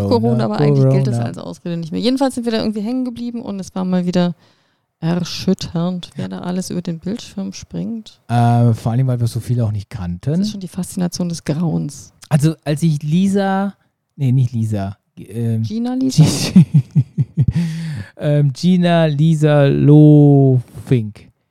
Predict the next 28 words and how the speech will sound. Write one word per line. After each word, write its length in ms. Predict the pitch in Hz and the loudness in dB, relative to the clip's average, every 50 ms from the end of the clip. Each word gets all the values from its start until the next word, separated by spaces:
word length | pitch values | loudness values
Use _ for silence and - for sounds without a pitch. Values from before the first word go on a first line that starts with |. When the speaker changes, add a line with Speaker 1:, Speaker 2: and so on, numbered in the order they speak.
| _ _ _ _ _ - - | _ _ _ _ _ -16 -8
Speaker 1:
ge-, 160 | 175 151 131 | -4 -2 -2
Speaker 2:
Ja. 200 | 120 - - 202 | -2 -2 -6 -4
Speaker 1:
gesehen 460 | 214 127 120 113 117 113 117 123 120 123 | -2 0 0 0 0 0 0 0 2 2
hab, 160 | 143 147 147 - _ _ | 0 0 -2 -6 _ _
bin 120 | - - 113 | -6 -4 -2
ich 200 | 110 120 - - | -4 -4 -6 -10
echt 240 | - 98 87 - 110 | -10 -10 -10 -8 -8
erschrocken. 600 | 104 101 - - - 113 117 127 - 113 98 - - _ _ _ _ _ _ _ _ _ _ _ _ _ _ | -8 -6 -6 -6 -4 -4 -4 -4 -4 -8 -10 -12 -14 _ _ _ _ _ _ _ _ _ _ _ _ _ _
Also 160 | - 117 113 | -2 -2 0
die 80 | 107 117 | 0 0
hat 60 | 113 113 | 0 -2
ja 120 | 104 98 | -4 -6
so 300 | 92 - 117 131 156 175 | -2 2 4 4 6 4
viele 340 | 175 - 208 196 175 156 123 | 4 2 0 0 2 2 2
O 80 | 131 131 | 0 0
Ps 320 | - - 131 131 131 - | 0 0 0 0 0 -2
inzwischen 440 | 139 127 127 - 135 127 120 123 127 | -2 -4 -4 -2 -2 -2 0 0 0
hinter 440 | 117 120 123 131 123 120 113 104 110 | 0 0 0 0 0 0 0 -2 -4
sich 220 | 117 - 120 - | -4 -4 -4 -4
gebracht, 420 | - 127 117 123 117 113 113 - 175 | -4 -6 -4 -4 -4 -4 -4 -4 -6
die 40 | |
Speaker 2:
Ja. 180 | 175 175 175 175 | -6 -6 -6 -8
Speaker 1:
erkennt 340 | 170 120 120 - 131 135 - | -10 -10 -8 -6 -6 -6 -4
man 120 | - 139 123 | -4 -4 -4
ja 80 | 107 | -4
fast 300 | 95 - 101 98 - - | -4 -6 -8 -10 -8 -8
nicht 160 | 101 98 90 | -8 -6 -6
mehr. 220 | 95 101 117 143 | -4 -4 -4 -4